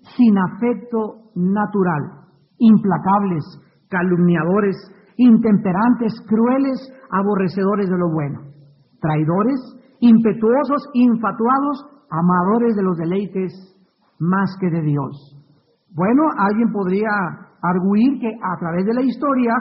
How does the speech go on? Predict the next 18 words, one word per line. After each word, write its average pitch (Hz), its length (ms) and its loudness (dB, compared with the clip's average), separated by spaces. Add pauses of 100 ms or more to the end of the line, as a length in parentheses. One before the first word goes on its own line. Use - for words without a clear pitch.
(240)
siempre 294 420 0
ha 240 40 0
habido 233 220 0
maldad 214 600 -4 (480)
y 226 160 6
siempre 262 300 2
ha 262 40 0
habido 240 320 2
personas 233 540 -4
que 233 60 -4
han 208 80 -4
sido 220 180 -2
blasfemos, 233 600 -2
siempre 214 280 -4
ha 202 40 -4
habido 208 200 -4
personas 190 400 -6
desobedientes, 226 640 -4